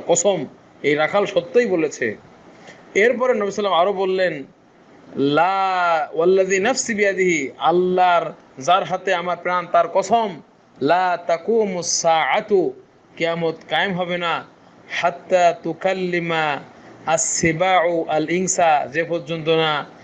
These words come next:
হিংস্র জানোয়ার, যেমন বাঘ, সিংহ বা আরো যেগুলো হিংস্র প্রাণী আছে, এরা যখন মানুষের সাথে যতদিন পর্যন্ত কথা না বলবে, ততদিন কিয়াম-, কিয়ামত কায়েম হবে না। তার মানে কিয়ামত হওয়ার আগে আগে এই ঘটনা ঘটবে,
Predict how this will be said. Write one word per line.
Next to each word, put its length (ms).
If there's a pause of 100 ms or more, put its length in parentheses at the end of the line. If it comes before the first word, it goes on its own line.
(200)
হিংস্র 480
জানোয়ার, 500
যেমন 360
বাঘ, 320
সিংহ 580 (540)
বা 100
আরো 200
যেগুলো 360
হিংস্র 300
প্রাণী 260
আছে, 280
এরা 260
যখন 460 (520)
মানুষের 440
সাথে 260
যতদিন 340
পর্যন্ত 280
কথা 240
না 200
বলবে, 240
ততদিন 360
কিয়াম-, 340
কিয়ামত 380
কায়েম 160
হবে 180
না। 100
তার 160
মানে 340 (480)
কিয়ামত 580
হওয়ার 200
আগে 340
আগে 240
এই 240
ঘটনা 340
ঘটবে, 540